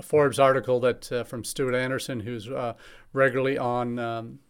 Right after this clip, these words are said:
on the pro-immigration side and pro-H one B and pro-O P T. So he talks about what those changes are, uh, and directs to the list of what those, the definition of what those majors are, who, of the new ones that were added, the twenty-two new programs.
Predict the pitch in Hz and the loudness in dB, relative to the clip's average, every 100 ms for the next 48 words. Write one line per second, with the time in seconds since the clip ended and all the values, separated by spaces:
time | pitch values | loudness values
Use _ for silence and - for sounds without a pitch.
0 | _ - 127 123 - 131 131 123 123 131 | _ -12 -10 -8 0 2 2 -2 -2 0
1 | 120 127 117 135 123 123 120 - 127 123 | 0 -4 -6 0 2 2 -2 -4 -2 0
2 | 120 113 - 120 113 143 139 135 120 - | 0 -2 -8 -10 -4 -2 0 -2 -6 -4
3 | 123 120 120 117 110 - 135 127 - - | -4 -2 -4 -6 -10 -8 -6 -8 -12 -20
4 | - - 123 120 123 127 - 123 - 80 | -18 -6 0 0 2 0 0 -2 -2 -2
5 | - 123 104 - 120 117 107 123 123 123 | -4 -6 -8 -8 -8 -8 -4 0 2 2
6 | 120 - - - 127 117 113 117 117 120 | -2 -10 -20 -14 -6 -4 -2 -4 -4 -4
7 | 117 - - 120 110 117 - - 120 101 | -2 -4 -6 -4 -4 -4 -6 -4 -6 -4
8 | 123 113 120 107 - - - 127 127 - | -6 -6 -6 -6 -8 -10 -8 -4 -2 -2
9 | 131 135 143 113 - 135 117 139 127 131 | -4 -4 -4 -4 -2 -4 -4 -4 -4 -4
10 | 143 131 131 131 147 131 110 120 120 135 | -2 0 0 -4 -6 -8 -8 -8 -6 -6
11 | 131 131 131 131 135 131 131 131 131 127 | -6 -6 -8 -6 -6 -6 -6 -4 -4 -8
12 | - - 127 120 131 123 123 120 127 120 | -12 -12 -10 -10 -10 -8 -8 -8 -6 -6
13 | 127 127 123 | -6 -8 -10